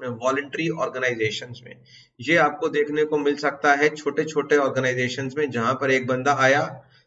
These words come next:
फिर दूसरा अपने आप आ गया, "भाई ठीक है मैं तेरे संग काम करूंगा, भाई तू क्या काम देखेगा?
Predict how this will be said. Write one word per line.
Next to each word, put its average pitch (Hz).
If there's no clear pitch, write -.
फिर 139
दूसरा 139
अपने 135
आप 127
आ 117
गया, 107
"भाई 123
ठीक 127
है 131
मैं 127
तेरे 120
संग 113
काम 107
करूंगा, 107
भाई 127
तू 143
क्या 147
काम 147
देखेगा? 143